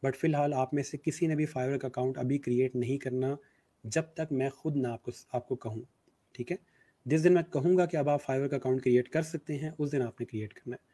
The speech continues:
उससे पहले आपने कुछ भी नहीं करना, ठीक है? आज आप लोगों ने असाइनमेंट क्या करनी है, आगे चल के क्या करना है, वो मैं आपको बताऊँगा, ठीक है?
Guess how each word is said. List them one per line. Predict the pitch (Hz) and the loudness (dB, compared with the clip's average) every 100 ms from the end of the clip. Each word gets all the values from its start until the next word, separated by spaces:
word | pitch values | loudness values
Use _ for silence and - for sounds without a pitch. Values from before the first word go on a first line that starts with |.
| _ _ - | _ _ -8
उससे | 147 160 | -4 0
पहले | 160 156 | 2 2
आपने | 156 | 0
कुछ | 151 196 - - | -2 -4 -4 -4
भी | 143 | -2
नहीं | 120 | -2
करना, | 104 110 123 - - | -4 -12 -12 -16 -12
ठीक | 123 | -6
है? | 185 - _ _ _ - | -6 -8 _ _ _ 2
आज | 143 170 - | 4 4 2
आप | 143 143 | -2 0
लोगों | 147 151 | 0 0
ने | 151 | -2
असाइनमेंट | 151 - 131 151 160 | -4 -2 0 0 0
क्या | 135 147 | -2 -2
करनी | 151 151 156 | -2 -2 -2
है, | 147 131 | -2 -2
आगे | 131 | -2
चल | 139 135 | -2 -4
के | 135 | -6
क्या | 131 131 | -4 -4
करना | 139 143 147 | -2 -4 -2
है, | |
वो | 147 | -2
मैं | 135 | -4
आपको | - 139 | -4 -6
बताऊँगा, | 131 - 117 123 123 _ _ | -6 -6 -4 -4 -6 _ _
ठीक | - 117 | -16 -6
है? | 190 | -6